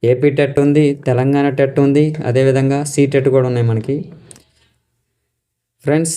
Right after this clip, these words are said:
నా వీడియోని చివరి వరకు చూసి నన్ను ఆదరించినందుకు మీకు ప్రత్యేక ధన్యవాదాలు. నా ఛానల్ మీకు నచ్చినట్లయితే లైక్ చేయండి, షేర్ చేయండి, సబ్స్క్రైబ్ చేయండి, కామెంట్ చేయడం మర్చిపోకండి.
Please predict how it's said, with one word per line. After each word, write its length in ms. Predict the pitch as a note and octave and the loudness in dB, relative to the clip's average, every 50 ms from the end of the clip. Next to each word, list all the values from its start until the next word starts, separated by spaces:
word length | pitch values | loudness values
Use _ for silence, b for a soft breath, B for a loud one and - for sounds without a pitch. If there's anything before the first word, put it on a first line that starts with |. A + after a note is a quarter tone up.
| D3 C#3 | 0 0
నా 80 | C#3+ C#3 C#3 C3+ | 2 2 2 4
వీడియోని 340 | D3 D#3 D#3 D#3+ D#3 D#3 C#3+ - | 2 4 2 2 2 0 0 0
చివరి 240 | D3 C#3 C#3 C#3+ C#3+ C#3+ | 0 2 2 2 2 0
వరకు 180 | C#3 C3+ C#3 C3 C#3 | 0 0 0 2 4
చూసి 280 | C#3 C3+ C3 - C#3 C#3+ D3 - - _ - B2+ A#2+ | 2 2 2 2 -2 -2 -2 -6 -12 _ -6 -2 -2
నన్ను 200 | B2 B2 B2+ B2 A#2+ B2 | 0 2 2 2 2 0
ఆదరించినందుకు 680 | C3 C3 C#3+ C#3 C#3 C3+ C#3 C3+ C3 C3 C3 B2+ C3+ C#3 C3+ | 0 0 0 0 0 0 0 0 2 2 0 0 0 0 0
మీకు 160 | C3 B2+ B2+ B2+ - | 0 -2 -2 -2 -4
ప్రత్యేక 340 | B2 A#2+ A#2 - C3 B2+ B2+ B2+ A#2+ | -4 -2 0 0 0 2 2 0 0
ధన్యవాదాలు. 580 | A#2+ A#2+ A#2+ B2 B2 A#2+ A#2+ A#2 A#2+ A#2 C3 D3+ E3 E3 - _ _ _ _ _ _ _ _ _ _ A#2+ | 0 0 0 0 0 0 0 0 0 0 -2 -4 -6 -10 -16 _ _ _ _ _ _ _ _ _ _ -6
నా 60 | A#2+ B2 A#2+ | -6 -4 -4
ఛానల్ 300 | - C#3 D3 D#3 D#3+ D#3+ D#3 D3+ | -4 -4 -2 -2 -2 0 0 0
మీకు 140 | D3 D3+ C#3 C3 | 0 0 0 0
నచ్చినట్లయితే 600 | B2+ C3 - C#3 C3+ B2+ B2+ B2+ B2+ B2+ B2+ C3 A#2+ | 0 0 0 0 0 0 0 0 0 0 0 0 0
లైక్ 180 | A#2+ B2 B2+ B2 - | 0 0 -2 -2 -2
చేయండి, 320 | - C3 B2+ B2 B2 B2+ C3 B2+ - | -2 0 0 0 0 0 -2 -2 -2
షేర్ 220 | - C3 B2+ B2 B2 - | 0 0 0 0 0 0
చేయండి, 360 | C3 B2 B2 A#2+ A#2+ B2 C3 C3+ C3+ - - _ _ _ - - | 0 0 0 0 0 -2 -2 -4 -6 -10 -16 _ _ _ -8 -6
సబ్స్క్రైబ్ 460 | B2 A#2+ A#2 A#2 - - C3 B2+ B2 B2 | -4 -4 -4 -4 -2 -2 0 0 0 0
చేయండి, 320 | B2+ B2+ A#2+ A#2+ A#2+ B2+ C#3+ D#3 E3 - _ _ _ _ _ _ _ _ - | -2 0 0 0 0 0 -2 -2 -6 -10 _ _ _ _ _ _ _ _ -4
కామెంట్ 340 | B2+ B2+ C3 C#3+ C#3+ C#3 C3+ | -2 0 0 0 0 0 0
చేయడం 220 | C#3+ C3 B2+ C3 B2+ B2+ | 0 0 0 0 0 0
మర్చిపోకండి. 600 | B2 A#2+ A#2+ - - C3 B2 A#2+ B2+ A#2+ A#2+ C#3 | -2 -2 -4 -4 -2 -2 0 0 0 0 0 0